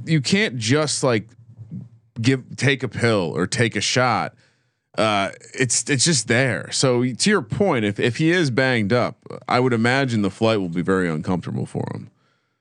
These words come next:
Uh, and yeah, I, I, but if I'm ranking these injuries you're talking about, like,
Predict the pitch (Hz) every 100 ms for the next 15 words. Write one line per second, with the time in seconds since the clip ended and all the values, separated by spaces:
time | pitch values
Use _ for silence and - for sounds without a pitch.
0 | _ - 95 87 82 - 104 95 90 -
1 | 78 113 78 - 110 80 120 - 117 156
2 | 160 185 240 277 262 233 196 156 123 131
3 | 151 151 147 143 143 143 139 135 135 127
4 | 113 107 -